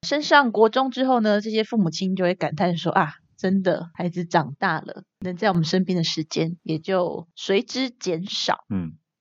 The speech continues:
Speaker 1: 所以你觉得孩子跟你的黄金保存期限是几年呢？这个哲爸啊，因为他是属于男性的角度哈，
Speaker 2: 是。
Speaker 1: 那特别也在提醒父亲们，
Speaker 2: 嗯。
Speaker 1: 因为通常父亲们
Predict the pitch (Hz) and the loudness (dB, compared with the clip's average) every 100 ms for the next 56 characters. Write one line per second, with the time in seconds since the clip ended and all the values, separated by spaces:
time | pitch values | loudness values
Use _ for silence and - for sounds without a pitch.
0 | _ - 285 277 240 233 226 294 311 330 | _ -2 0 0 -2 -4 -2 0 4 8
1 | 311 202 - - 196 214 214 226 180 - | 8 6 0 -4 -2 -2 -2 0 0 0
2 | 202 220 214 170 - 175 139 - - 196 | -2 0 -2 -6 0 2 4 2 0 0
3 | 254 254 302 311 311 190 160 190 202 185 | 0 -4 -4 -4 0 0 2 0 -2 -4
4 | 220 202 190 220 185 - - 185 156 - | -2 -2 -2 -6 -8 -10 -8 -8 -8 -10
5 | 165 170 190 226 302 302 311 320 - _ | -8 -6 -6 -2 -2 -2 -4 -8 -12 _
6 | _ 349 311 - 214 202 254 226 190 175 | _ 0 0 4 4 6 4 2 0 -2
7 | 220 233 220 214 226 220 196 - 165 165 | -2 0 0 -2 -2 -2 -2 -4 -6 -4
8 | 165 170 165 180 202 262 208 175 - - | -4 -6 -6 -6 -6 -4 -2 -4 -6 -12
9 | _ - - - - 120 98 _ _ _ | _ -10 -10 -10 -2 0 -2 _ _ _
10 | 196 190 254 220 196 185 190 180 165 - | -8 -4 -2 0 0 0 0 -2 -2 0
11 | 220 208 196 208 233 - 180 165 170 - | 2 2 0 -6 -4 -4 -4 -6 -10 -8
12 | 277 226 - 220 202 202 - 170 _ 123 | -4 -4 -4 -4 0 0 -2 -8 _ -4
13 | 104 85 - _ _ - 196 190 233 226 | -2 -4 -12 _ _ -8 -6 -4 -2 -2
14 | 185 185 226 220 208 196 - | -2 -4 -6 -4 -2 -2 -6